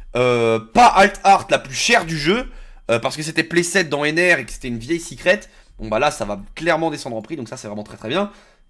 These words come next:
Et, euh, ce serait, ça aurait pu être un de mes alt art préférés si elle n'avait pas été devancée par ce Doflamingo que je trouve absolument exceptionnel. Je n'ai pas peur des mots. Ce Doflamingo, c'est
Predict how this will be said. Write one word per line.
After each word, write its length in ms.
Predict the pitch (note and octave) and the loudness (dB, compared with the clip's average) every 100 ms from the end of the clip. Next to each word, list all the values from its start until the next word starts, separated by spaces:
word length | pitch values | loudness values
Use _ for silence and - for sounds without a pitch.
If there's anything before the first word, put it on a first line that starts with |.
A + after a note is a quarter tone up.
| - | -8
Et, 380 | F3 G#3+ G3 D3+ | 0 2 2 0
euh, 200 | A2 G#2+ | -2 -4
ce 140 | G#2+ - | -6 -8
serait, 180 | B2 G#2+ | -10 -8
ça 160 | - | -6
aurait 120 | C3 | -6
pu 240 | B2 F#3 E3 | -6 -10 -6
être 240 | C3+ - | -6 -4
un 160 | D3 D3+ | -2 -2
de 120 | A#2 | -2
mes 240 | A#2+ B2+ | -6 -4
alt 180 | A#2 A2+ | -6 -2
art 200 | C3+ C3+ | -4 -4
préférés 580 | - A#2+ - G#2+ D3+ D#3 - _ _ | -12 -14 -8 -4 -4 -6 -18 _ _
si 560 | - - F#3+ E3+ G#2+ _ _ - | -10 -8 -6 -6 -10 _ _ -4
elle 180 | C3+ C#3 | -4 -2
n'avait 180 | B2 | -6
pas 160 | A2 A#2 | -4 -6
été 240 | G#2+ A2 | -6 -12
devancée 540 | G2+ G#2 C3 A#2 - G#2 | -14 -10 -10 -10 -10 -14
par 260 | - F#2+ | -12 -14
ce 300 | - - C#3+ - _ _ | -12 -12 -12 -14 _ _
Doflamingo 680 | B2 A#2 A2 A2 G#2+ G#2 A2 _ _ _ | -16 -10 -8 -8 -8 -8 -10 _ _ _
que 100 | - | -12
je 120 | A#2 | -10
trouve 380 | A2 G2 B2 A2 - _ _ _ _ _ | -12 -12 -12 -12 -18 _ _ _ _ _
absolument 880 | F#3+ A3 - - D#3+ C3 B2+ C3+ - - - - - - - C#4 | 2 2 -4 -6 -6 -4 -4 -4 -6 -16 -18 -20 -20 -12 4 6
exceptionnel. 1080 | C4+ G3+ - D4 C#4+ - C#4+ C#4+ B3+ C3 A2 | 6 2 6 6 6 0 2 6 6 6 0
Je 80 | A#2 | -2
n'ai 100 | C3+ | 4
pas 120 | A3 | 6
peur 200 | G#3 A#3+ | 6 4
des 100 | G3 | 4
mots. 320 | G3 F#3 A#3 - - - | 6 8 6 4 -6 -6
Ce 120 | E3 | -8
Doflamingo, 1040 | C3 C#4 D4+ C#4 A#3+ G#3 E3+ D#3+ G#3 - - | 2 4 4 4 4 2 4 6 6 2 -16
c'est 500 | - - F3+ G3+ A#3 | -12 -4 0 0 -2